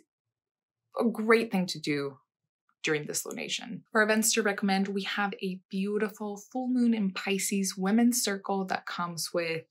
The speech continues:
moonology. It comes with a little bit of therapy, a little bit of sound therapy. You get bath salts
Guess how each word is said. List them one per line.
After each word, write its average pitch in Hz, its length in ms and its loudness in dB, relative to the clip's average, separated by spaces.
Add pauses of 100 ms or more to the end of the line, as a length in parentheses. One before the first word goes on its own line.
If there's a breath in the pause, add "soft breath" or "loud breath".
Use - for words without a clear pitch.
(320)
moonology. 262 1040 2
It 185 100 -6
comes 170 340 -4
with 156 380 0 (400 loud breath)
a 185 60 2
little 180 220 6
bit 165 120 0
of 160 160 -4 (100)
therapy, 226 760 2
a 185 80 4
little 165 180 0
bit 165 100 -8
of 156 80 -10
sound 196 520 0
therapy. 180 680 -2
You 175 140 -2
get 180 300 -4
bath 170 240 2
salts 170 540 -2